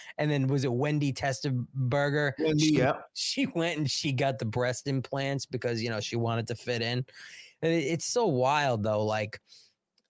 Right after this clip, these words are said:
Speaker 1: it, then h-, how we, we, we sit there and we, we laugh at a, at a South Park episode because they're so extreme. Like, "Oh, yeah, he's a short Jewish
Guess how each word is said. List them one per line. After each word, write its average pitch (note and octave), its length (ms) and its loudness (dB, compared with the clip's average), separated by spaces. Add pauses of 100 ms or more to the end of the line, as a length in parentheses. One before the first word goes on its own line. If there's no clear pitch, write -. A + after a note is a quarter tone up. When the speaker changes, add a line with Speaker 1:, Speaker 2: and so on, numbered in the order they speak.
(240)
Speaker 1:
it, B2 200 -4 (100)
then D#3 320 -2
h-, - 60 -4
how D#3+ 340 0
we, E3 140 2 (380)
we, D3 400 -4
we D3 140 0
sit E3 200 -4
there D3 160 0
and C3+ 80 2
we, C3+ 100 2
we B2 220 0
laugh C3+ 480 0
at A#2+ 100 0
a, A#2+ 140 -2
at A2 80 -4
a A#2+ 60 -4
South C#3 400 -4
Park B2 260 -2
episode A#2 480 -2
because A#2+ 220 -4
they're B2 100 -2
so C3 240 0
extreme. B2+ 540 -2
Like, A#2+ 180 -2
"Oh, D#3+ 60 2
yeah, E3+ 180 2
he's C#3 160 2
a B2+ 40 -2
short C#3+ 280 0
Jewish C#3 400 -2